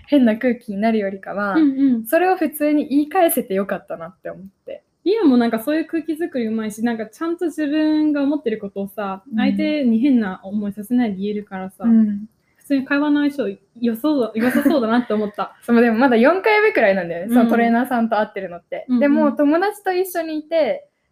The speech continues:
Speaker 1: 友達がもうすでにそのトレーナーさんと仲良かったから、
Speaker 2: あー。
Speaker 1: こっちも話しやすくって。
Speaker 2: うん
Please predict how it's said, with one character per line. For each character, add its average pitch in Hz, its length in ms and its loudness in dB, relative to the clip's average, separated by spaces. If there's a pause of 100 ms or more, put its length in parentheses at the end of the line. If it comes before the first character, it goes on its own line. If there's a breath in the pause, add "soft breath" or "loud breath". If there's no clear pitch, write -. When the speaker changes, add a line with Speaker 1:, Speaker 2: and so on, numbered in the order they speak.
(160)
Speaker 1:
友 302 180 0
達 392 240 -4
が 349 80 0
も 302 100 0
う - 20 -4
す 302 100 -8
で 311 100 -2
に 208 100 -4
そ 208 100 -8
の 196 80 -6
ト 202 100 -4
レ 247 140 0
ー - 20 4
ナ 302 200 2
ー 302 40 -4
さ 285 80 0
ん 262 80 -4
と 233 80 -10
仲 277 220 -2
良 233 100 0
か 196 120 -6
っ 196 80 -16
た 180 100 -16
か 175 100 -10
ら、 175 160 -4
Speaker 2:
あ - 20 0
ー。 320 260 4
Speaker 1:
こ 311 60 2
っ 294 40 2
ち - 80 2
も 294 80 2
話 208 320 -2
し - 40 -2
や 214 120 0
す - 80 -18
く 175 100 -18
っ - 20 -16
て。 - 240 -10
Speaker 2:
う 330 60 0
ん 294 340 4